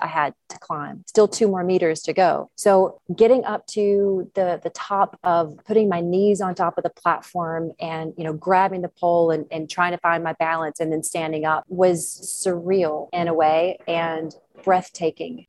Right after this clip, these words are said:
And again, it was a huge, I just felt accomplished from it. It, it was amazing. When I got to the top and, and stood out there, there's literally nothing around me. It was just me, nothing as high as me. It was standing in complete open air.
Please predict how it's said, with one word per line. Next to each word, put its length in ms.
And 260
again, 480
it 160
was 260
a 40
huge, 760
I 40
just 180
felt 160
accomplished 680
from 160
it. 200
It, 200
it 180
was 220
amazing. 540
When 100
I 80
got 240
to 60
the 100
top 380
and, 260
and 160
stood 240
out 220
there, 180
there's 260
literally 400
nothing 300
around 300
me. 100
It 100
was 200
just 500
me, 560
nothing 460
as 120
high 240
as 140
me. 440
It 160
was 340
standing 500
in 80
complete 480
open 300
air. 400